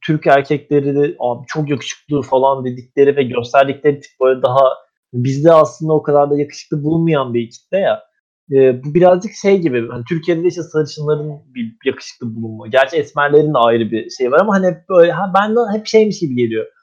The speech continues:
Yani sanki bulunmayan kitlenin daha bir, e, şeyi var.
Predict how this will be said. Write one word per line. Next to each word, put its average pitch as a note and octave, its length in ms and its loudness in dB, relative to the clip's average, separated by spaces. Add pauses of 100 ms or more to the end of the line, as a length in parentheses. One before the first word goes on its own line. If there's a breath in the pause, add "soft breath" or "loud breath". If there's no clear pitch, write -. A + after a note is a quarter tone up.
(220)
Yani A#2+ 100 -14
sanki D#3 320 0
bulunmayan F3 540 4
kitlenin A#3 600 -2 (560)
daha F3+ 260 4
bir, D3 460 2
e, A#2 480 -2
şeyi A#2+ 280 -4
var. - 360 -10